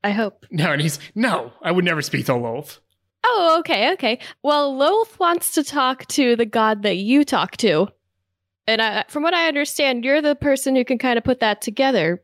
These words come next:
Speaker 1: for us, uh, 'cause they wanna talk to each other.
Speaker 2: Yeah, and he's like, "Which god do you wanna talk to?"
Speaker 1: Uh, the god that you report to.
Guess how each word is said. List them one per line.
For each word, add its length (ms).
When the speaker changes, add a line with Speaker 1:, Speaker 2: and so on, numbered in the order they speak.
Speaker 1:
for 220
us, 440
uh, 180
'cause 180
they 100
wanna 240
talk 220
to 80
each 120
other. 280
Speaker 2:
Yeah, 160
and 100
he's 120
like, 160
"Which 220
god 260
do 60
you 80
wanna 140
talk 280
to?" 300
Speaker 1:
Uh, 140
the 120
god 260
that 100
you 180
report 420
to. 160